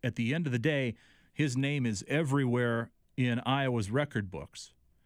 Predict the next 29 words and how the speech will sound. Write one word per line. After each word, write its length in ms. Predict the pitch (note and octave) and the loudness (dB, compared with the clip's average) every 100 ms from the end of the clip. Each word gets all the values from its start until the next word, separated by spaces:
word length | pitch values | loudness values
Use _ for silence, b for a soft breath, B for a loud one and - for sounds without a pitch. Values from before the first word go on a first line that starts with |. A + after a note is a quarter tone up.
| b b b - | b b b -2
And 160 | A#2 | 0
we 180 | B2 B2+ | 2 2
all 240 | C#3 D3+ | 2 2
know, 220 | C3 D#3+ C3 | 2 0 2
without 380 | B2 B2+ C#3 | 2 2 2
even 180 | D3+ A#2+ | 2 0
saying 500 | A2+ - E3 C3+ G#2+ | -2 -2 0 0 0
it, 160 | G#2 - | -2 -4
what 280 | A2+ A#2+ A#2+ | -2 -2 -2
the 120 | A#2 | -2
one 580 | A2 A2 A#2 E3 D#3+ D3 | -2 0 0 0 0 -2
thing 520 | C3 D#3+ D3 A#2 A#2+ | -2 -2 0 0 0
he 220 | A#2+ B2 A#2+ | -2 0 0
hasn't 360 | B2+ A#2 C3 | 0 0 0
been 140 | A#2+ A#2 | 0 0
able 220 | A2 A2+ | 0 0
to 160 | B2 | 0
accomplish 600 | A#2+ - G#2 G2 A2 G#2 - | 0 0 -2 -2 -2 -4 -2
at 120 | C3+ | 0
Iowa 380 | F3 D3 F2 - | 2 0 -2 -6
is. 400 | F2 A1+ - - _ _ _ _ _ _ _ _ _ G#2+ | -10 -12 -16 -18 _ _ _ _ _ _ _ _ _ 0
Oh, 140 | G#2+ | 2
regu-, 640 | A2+ A2+ A#2 A#2 F#2+ C#3+ | 4 2 2 -2 -2 0
don't, 200 | C#3+ D#3 | 0 2
by 140 | - A#2 | 0 2
the 60 | |
way, 100 | G2+ | 2
don't 240 | F#2+ A2+ G#2 | 2 2 2
say 300 | - F#2+ | 0 0